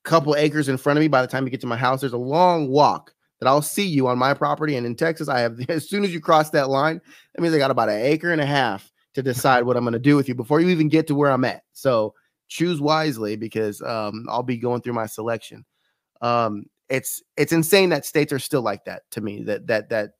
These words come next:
they're gonna put people in that light. Um, I think, <sighs> man, again, it just comes back down to, I, I think people need to be, to be nice. It sounds so cheesy, but I think people just need to realize that,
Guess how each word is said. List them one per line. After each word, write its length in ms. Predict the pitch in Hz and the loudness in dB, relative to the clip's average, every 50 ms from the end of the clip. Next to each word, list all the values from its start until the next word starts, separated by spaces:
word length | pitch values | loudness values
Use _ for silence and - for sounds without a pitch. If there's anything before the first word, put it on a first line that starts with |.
| _ _ - - | _ _ -10 -6
they're 100 | - 127 | -6 -4
gonna 140 | 117 123 120 | -2 -4 -6
put 180 | - - - 123 | -6 -6 -8 -8
people 240 | - 127 117 117 117 | -6 -6 -6 -4 -4
in 60 | 110 | -4
that 180 | 110 104 90 85 | -4 -4 -4 -4
light. 320 | 104 104 104 101 101 _ _ _ _ _ _ _ _ _ - | -6 -6 -6 -6 -10 _ _ _ _ _ _ _ _ _ -6
Um, 360 | - 110 110 110 104 104 - | -4 -2 -2 -2 -4 -4 -6
I 160 | - 113 113 117 | -6 -6 -6 -6
think, 340 | - - 123 117 107 - - - _ _ _ _ _ _ _ _ _ _ _ _ _ _ _ _ _ _ _ _ _ _ _ _ _ _ _ - | -4 -6 -6 -6 -6 -10 -16 -20 _ _ _ _ _ _ _ _ _ _ _ _ _ _ _ _ _ _ _ _ _ _ _ _ _ _ _ -16
<sighs> 420 | - - - - 104 - - - | -14 -14 -14 -14 -16 -18 -16 -10
man, 300 | 110 110 110 113 107 104 - | -6 -4 -4 -4 -4 -6 -8
again, 360 | - - 104 117 113 110 107 | -12 -10 -8 -6 -6 -6 -6
it 80 | 110 101 | -8 -10
just 160 | 110 117 - | -10 -10 -10
comes 200 | - 117 113 104 | -8 -8 -8 -6
back 220 | 113 107 104 95 | -8 -8 -8 -8
down 220 | - 104 101 101 101 | -10 -10 -10 -10 -10
to, 120 | - - | -12 -12
I, 220 | 90 110 113 - | -12 -12 -12 -12
I 40 | 120 | -12
think 280 | 120 - 139 151 151 - | -10 -6 -6 -6 -6 -6
people 280 | - 123 113 110 117 | -10 -10 -8 -8 -8
need 180 | 113 113 113 104 | -6 -6 -8 -8
to 60 | 110 | -8
be, 440 | 98 113 110 110 110 107 104 - - _ - | -8 -6 -6 -6 -6 -8 -8 -10 -14 _ -16
to 100 | - 113 | -14 -12
be 220 | 95 98 113 107 | -10 -8 -8 -6
nice. 560 | 107 101 98 98 107 110 104 - - - - _ _ _ _ _ _ _ _ _ _ | -6 -6 -4 -4 -6 -6 -8 -10 -12 -14 -16 _ _ _ _ _ _ _ _ _ _
It 60 | - | -8
sounds 260 | - 113 117 123 120 | -4 -4 -4 -4 -4
so 120 | - 127 107 | -6 -10 -10
cheesy, 340 | - - - 120 110 101 | -10 -12 -14 -12 -12 -12
but 140 | 104 107 104 | -10 -10 -10
I 40 | 104 | -8
think 200 | - 139 143 143 | -8 -8 -8 -8
people 200 | 131 131 - 127 | -8 -10 -8 -8
just 220 | 117 117 107 104 | -8 -10 -10 -10
need 140 | 113 117 120 113 | -8 -8 -8 -8
to 60 | 110 | -8
realize 580 | 104 110 117 113 110 110 107 104 101 107 101 | -8 -8 -6 -6 -4 -4 -4 -4 -4 -6 -10
that, 240 | - - 101 101 98 | -8 -8 -8 -8 -8